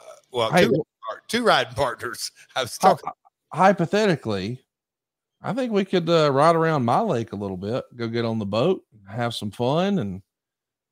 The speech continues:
Speaker 2: take a dip in the pool. We'll, we should play it by ear at least, just see if you guys are up for that.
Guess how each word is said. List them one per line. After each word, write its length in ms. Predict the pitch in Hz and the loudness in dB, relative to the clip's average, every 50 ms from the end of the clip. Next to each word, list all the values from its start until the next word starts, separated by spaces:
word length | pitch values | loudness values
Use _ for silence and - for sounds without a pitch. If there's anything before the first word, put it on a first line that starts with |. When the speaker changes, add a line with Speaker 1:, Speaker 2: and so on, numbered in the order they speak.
| _ | _
Speaker 2:
take 140 | - 123 110 | -6 -4 -2
a 40 | 110 | 0
dip 260 | 107 120 127 127 - | 0 0 0 0 0
in 100 | 127 113 | -2 -2
the 80 | 110 104 | -2 -2
pool. 480 | - - 139 156 170 180 202 214 262 254 | -2 -2 0 2 2 0 0 -2 -4 -2
We'll, 200 | 240 285 269 - - | -2 -2 -2 0 -2
we 100 | 254 277 | -4 -2
should 180 | - 254 226 | -2 -4 0
play 160 | - 262 240 226 | 2 4 4 4
it 100 | 190 185 | 4 4
by 140 | 196 202 | 4 4
ear 160 | 208 226 208 151 | 4 4 2 2
at 100 | 85 92 | 2 2
least, 340 | 113 110 120 151 - - | 0 0 -2 -2 -4 -6
just 160 | - 165 - - | -8 -8 -4 -2
see 140 | 175 170 | 0 0
if 100 | 175 214 | 0 0
you 80 | 214 180 | 0 0
guys 180 | 175 175 170 160 156 | 2 2 2 2 0
are 120 | 175 190 | -2 -4
up 80 | 202 - _ _ | -4 -6 _ _
for 100 | 101 90 | -8 -6
that. 220 | 87 87 - - | -6 -6 -8 -10